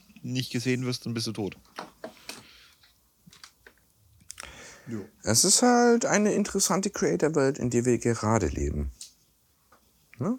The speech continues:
Speaker 3: Das ist ganz, ganz interessant.
Speaker 1: Am interessantesten finde ich immer noch, <coughs> dass Werbung jetzt offizieller Tab im YouTube-Studio ist.
Speaker 3: Ja, dass du dann quasi alles bewerben kannst, ne?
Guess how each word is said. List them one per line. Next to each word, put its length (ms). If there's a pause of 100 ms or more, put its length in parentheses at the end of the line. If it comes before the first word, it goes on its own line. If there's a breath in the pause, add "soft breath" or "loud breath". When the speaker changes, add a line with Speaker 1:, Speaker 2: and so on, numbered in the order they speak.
Speaker 3:
Das 100
ist 400
ganz, 280
ganz 240
interessant. 640 (220)
Speaker 1:
Am 80
interessantesten 880
finde 300
ich 160
immer 260
noch, 160 (280)
<coughs> 280
dass 540 (600)
Werbung 600
jetzt 280
offizieller 640
Tab 240
im 160
YouTube-Studio 580
ist. 220 (1400 loud breath)
Speaker 3:
Ja, 200
dass 180
du 120
dann 180
quasi 280
alles 180
bewerben 380
kannst, 340
ne? 120